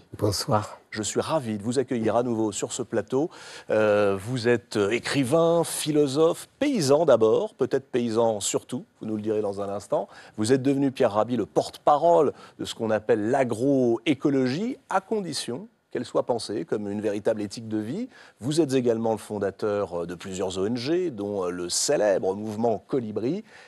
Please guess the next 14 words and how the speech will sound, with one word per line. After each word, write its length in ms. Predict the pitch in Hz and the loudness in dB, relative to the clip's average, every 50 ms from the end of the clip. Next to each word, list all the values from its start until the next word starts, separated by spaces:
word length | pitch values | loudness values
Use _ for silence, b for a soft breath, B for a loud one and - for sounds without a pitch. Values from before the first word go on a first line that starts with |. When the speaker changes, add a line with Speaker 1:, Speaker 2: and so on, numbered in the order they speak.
| B - | B -14
Speaker 2:
Et 80 | 135 | -8
puis 100 | - - | -4 -2
on 60 | 139 | -2
vous 160 | 117 85 87 87 | -2 -2 -4 -4
doit 220 | 90 117 135 139 | 2 2 2 2
de 100 | - 92 | 2 -2
très 240 | - - - 214 214 | -8 -4 -2 0 2
nombreux 420 | 190 151 131 110 110 113 107 92 | 2 2 0 0 0 0 -2 -2
ouvrages, 540 | 92 82 80 82 92 110 143 160 143 113 90 | -6 -6 -2 0 2 2 2 2 0 -4 -6
dont, 380 | 87 101 113 120 127 120 101 85 | -6 -6 -4 -4 -2 -4 -4 -4
euh, 100 | 82 85 | -4 -4
La 100 | 101 - | -4 -2
sobriété 560 | - - 175 151 123 127 127 123 110 - 135 | 2 2 2 2 4 2 2 2 2 2 2
heureuse, 500 | 131 135 120 98 95 95 98 101 104 | 4 4 4 2 2 0 0 -2 -4